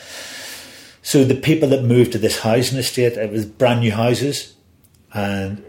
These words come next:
they'd come from a, a culture of you left your front door open, you knocked on the doors, and you went in and out of each other's houses, and you were borrowing stuff. And that. So they brought that to the housing estate. So them,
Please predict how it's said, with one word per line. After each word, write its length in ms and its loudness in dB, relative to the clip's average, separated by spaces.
they'd 240 2
come 180 -4
from 280 -4
a, 160 -4
a 60 -8
culture 520 -6
of 280 -4
you 100 -2
left 180 -2
your 80 -12
front 220 -6
door 180 0
open, 200 -6
you 60 -4
knocked 280 -6
on 80 -6
the 60 -4
doors, 260 -4
and 60 -4
you 60 -4
went 140 -4
in 80 -4
and 60 -4
out 100 -2
of 80 -6
each 160 -10
other's 200 -4
houses, 360 -4
and 80 -6
you 60 -6
were 100 -4
borrowing 420 -2
stuff. 260 -8
And 100 -8
that. 100 -12
So 160 -4
they 140 2
brought 300 2
that 160 0
to 60 -8
the 120 -8
housing 340 -4
estate. 340 -6
So 260 -4
them, 400 0